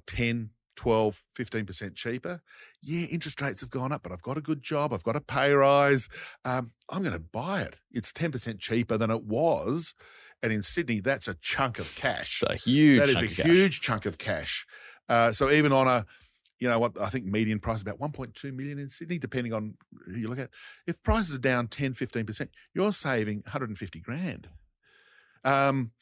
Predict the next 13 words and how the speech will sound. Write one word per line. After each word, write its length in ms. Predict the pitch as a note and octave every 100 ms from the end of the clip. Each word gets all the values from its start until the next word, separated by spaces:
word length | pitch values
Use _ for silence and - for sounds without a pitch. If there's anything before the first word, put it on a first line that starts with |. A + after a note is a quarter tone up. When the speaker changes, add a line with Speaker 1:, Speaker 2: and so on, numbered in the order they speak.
| - - _
Speaker 1:
and 120 | C3+ -
yes, 280 | E3+ F3+ -
sure, 280 | - F#3 C#3
interest 180 | C#3 C3
rates 200 | G#2 G2
are 40 |
up, 100 | C#2
no 240 | A2 B2+ D#3
question. 480 | - A#2+ - E2+ F2 - - -
But 80 | C3+
I'm 200 | F3 E3+
wondering 340 | D3+ C#3+ C3+
whether, 400 | B2+ B2 A#2+ G#2+